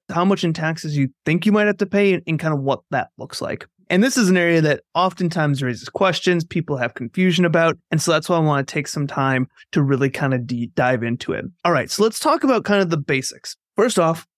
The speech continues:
what is profit in your business? And because this profit is such an important number that we're gonna talk about soon, but this profit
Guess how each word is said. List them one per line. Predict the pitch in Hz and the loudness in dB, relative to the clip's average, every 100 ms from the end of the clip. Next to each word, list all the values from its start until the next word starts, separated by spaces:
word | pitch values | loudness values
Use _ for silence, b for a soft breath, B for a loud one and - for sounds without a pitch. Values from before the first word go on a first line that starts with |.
| _ | _
what | 156 214 | 0 2
is | 202 190 | 2 0
profit | - 156 165 156 | 0 -2 0 -2
in | 131 | -4
your | 117 | -4
business? | 123 127 123 | -6 -6 -4
And | 160 | -2
because | 160 160 208 | 0 0 2
this | 190 | 0
profit | - - 349 - 196 165 - _ | -2 0 0 2 0 0 -2 _
is | 208 156 | -2 0
such | - 202 - - | 0 -2 -2 -2
an | 220 | 0
important | 214 175 175 - 165 | 2 0 -2 -2 0
number | 156 156 147 | 0 2 0
that | 127 | -2
we're | 143 | -4
gonna | 156 | -6
talk | 151 160 147 | -6 -6 -4
about | 151 135 | -2 -2
soon, | - 240 160 B B B | 2 2 2 B B B
but | 160 | -2
this | 147 | -2
profit | - 269 277 - 170 | 0 0 0 0 -2